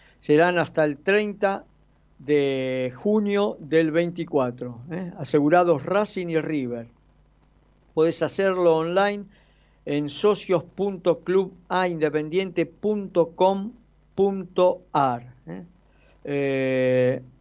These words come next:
bueno, se mantiene en el abono de las peñas. Bueno, acá me, me tiraron unas listas que después las voy a pasar, ¿eh? Eh, sigo con algunas cositas más. Ayrton Costa no entrenará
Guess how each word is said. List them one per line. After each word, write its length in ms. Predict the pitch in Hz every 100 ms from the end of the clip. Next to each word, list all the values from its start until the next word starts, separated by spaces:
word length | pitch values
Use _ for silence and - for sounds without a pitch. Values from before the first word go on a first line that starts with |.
| _ _ _ _ _ _ _
bueno, 240 | - 135 123
se 140 | 147
mantiene 460 | 147 147 165 165 151
en 60 |
el 100 | 143
abono 320 | 139 151 147 139
de 80 |
las 120 | 139 135
peñas. 720 | - 208 202 196 190 185 -
Bueno, 200 | 156 131
acá 160 | 123 151
me, 220 | 143 139
me 140 | 131
tiraron 540 | 123 143 143 139 131 127 - _ _ -
unas 240 | 143 127
listas 340 | 151 170 143
que 120 | - 135
después 280 | 127 151
las 120 | 143 123
voy 160 | 135
a 100 | 127
pasar, 520 | 131 131 165 151 139 127 _ _ _
¿eh? 160 | 165 175 - _ - - _ _
Eh, 140 | 143
sigo 340 | 139 196 196 180
con 240 | 165 151
algunas 540 | 147 156 170 160 143 127
cositas 420 | 143 - 160 139
más. 180 | 123 151
Ayrton 340 | 165 170 160
Costa 340 | 165 185 180 160
no 240 | 165 175
entrenará 640 | 170 156 151 151 170 175